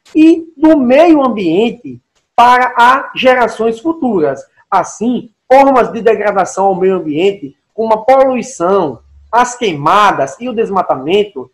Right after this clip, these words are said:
estariam na lista, é, dos principais elementos causadores desse problema climático, certo, pessoal? Essas poluições aí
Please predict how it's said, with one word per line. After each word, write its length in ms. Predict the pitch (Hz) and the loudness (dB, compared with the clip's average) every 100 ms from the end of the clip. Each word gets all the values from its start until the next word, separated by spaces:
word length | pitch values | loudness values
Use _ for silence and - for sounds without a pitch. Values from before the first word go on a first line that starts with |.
| _ - | _ -6
estariam 600 | 247 247 269 220 247 262 | -4 0 2 2 0 0
na 160 | 262 | 0
lista, 560 | 190 202 220 - 247 254 _ _ _ | 0 -4 -8 -4 -6 -6 _ _ _
é, 420 | 165 165 165 165 180 | 0 4 4 2 -4
dos 180 | 269 | -10
principais 600 | - 302 294 294 - 269 | -6 -6 -4 -4 -2 0
elementos 500 | 269 262 220 208 220 | 0 0 0 -4 -4
causadores 840 | - 262 262 220 185 196 214 - _ _ _ | -2 0 2 0 0 -2 -2 -12 _ _ _
desse 420 | 156 202 202 202 - | 0 4 4 2 0
problema 440 | 240 185 170 190 | 0 0 -4 -6
climático, 640 | - 285 247 147 - _ _ _ | -8 -6 -4 -4 -6 _ _ _
certo, 300 | - 220 226 | 0 0 0
pessoal? 480 | 226 226 165 151 151 _ _ | -6 -4 0 0 -4 _ _
Essas 260 | 175 196 190 | -4 -4 -8
poluições 680 | 196 196 196 170 175 185 175 | -2 -2 -2 -8 -6 -4 -2
aí 300 | 165 180 | -2 -4